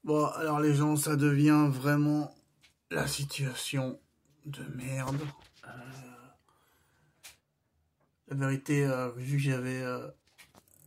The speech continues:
une grosse bouteille d'eau, des pâtes et quelques pains, j'ai pas...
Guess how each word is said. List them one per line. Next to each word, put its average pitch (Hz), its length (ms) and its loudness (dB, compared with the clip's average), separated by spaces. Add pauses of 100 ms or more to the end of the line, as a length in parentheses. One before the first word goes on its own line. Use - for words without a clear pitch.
(520)
une 101 140 -4
grosse 165 220 -2
bouteille 147 440 4
d'eau, 143 540 4 (1400)
des 139 140 -4
pâtes 135 360 -6
et 131 80 -10
quelques 123 300 -6
pains, 131 280 -2
j'ai 127 180 -8
pas... 123 640 -8